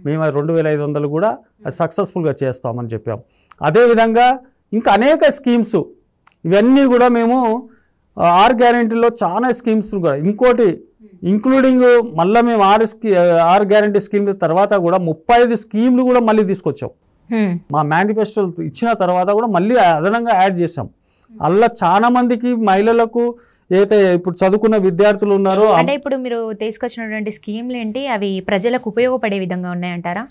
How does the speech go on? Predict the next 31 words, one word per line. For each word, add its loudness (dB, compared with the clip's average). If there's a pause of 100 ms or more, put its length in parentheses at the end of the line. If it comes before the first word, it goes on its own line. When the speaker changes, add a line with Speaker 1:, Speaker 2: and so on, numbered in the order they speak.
(120)
Speaker 1:
హండ్రెడ్ -2
పర్సెంట్ -10
అమ్మా. -6
ఇప్పుడు -4
మీరు 4
Speaker 2:
మ్మ్. -2
Speaker 1:
చూస్తారు, -2 (180)
Speaker 2:
మ్మ్. -4
Speaker 1:
మేము -4
దా-, 2
ఇప్పుడు 0
ప్రభుత్వం 0
ఏర్పడిన -2
తర్వాత 0
Speaker 2:
మ్మ్. -2
Speaker 1:
ఈరోజు 2
పేదవాళ్ళు, 0
మధ్యవర్తి, 0
పేదవాళ్ళు, 0
ప్రతి -6
కుటుంబంలో 0
పేదవాళ్ళు -2
ఉన్న -2
వాళ్ళందరికీ 0
కూడా -2
రెండు -2
వందల -2
యూనిట్లు -2
కరెంటు -4
ఫ్రీగా 0
ఇస్తున్నాం. -6